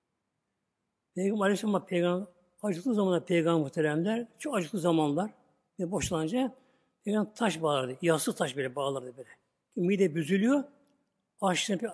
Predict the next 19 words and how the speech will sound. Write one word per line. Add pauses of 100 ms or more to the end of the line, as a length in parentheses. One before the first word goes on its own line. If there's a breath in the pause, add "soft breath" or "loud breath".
hissetmiyor
o
zaman
insan
böyle,
böyle. (1400)
Mesela
günümüzde
bile (220)
en
iyi
diya-,
şey
budur
muhtemelen
böyle. (560)
Yani
mideyi
küçültmek.